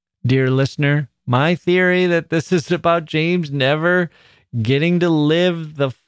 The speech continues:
fullest life he wanted to live, I'm also feeling good that James didn't spell it out any more than he did. There's no need.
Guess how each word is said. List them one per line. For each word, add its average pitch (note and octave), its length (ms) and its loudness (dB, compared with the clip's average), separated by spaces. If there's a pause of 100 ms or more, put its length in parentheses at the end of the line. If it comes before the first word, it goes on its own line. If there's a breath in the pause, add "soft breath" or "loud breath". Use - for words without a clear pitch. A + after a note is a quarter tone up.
(180)
fullest F3 340 0
life D3+ 440 0
he E3 140 -4
wanted D3 380 -2
to D#3+ 100 -2
live, C#3+ 420 0
I'm A#2 180 -2
also C#3 340 0
feeling D3 400 -2
good B2+ 280 0
that A#2+ 140 -2
James A#2 340 -2
didn't A#2+ 260 0
spell B2 380 -2
it B2 80 -2
out A2+ 220 -2
any A2 180 -4
more G#2 260 0
than A2 160 -2
he A2 100 0
did. A2 320 -2
There's C3+ 220 0
no D#3 220 0
need. D#3 480 0